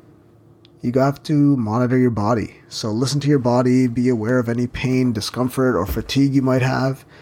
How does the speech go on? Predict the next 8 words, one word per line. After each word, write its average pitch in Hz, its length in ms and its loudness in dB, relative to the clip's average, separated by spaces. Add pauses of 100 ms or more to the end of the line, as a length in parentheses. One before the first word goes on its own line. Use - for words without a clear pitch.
(360)
If 113 160 -2
you 117 140 2
experience 131 440 0
unusual 110 580 -2
pain, 180 640 0
stop - 440 -4
the 104 100 0
exercise. 107 920 -4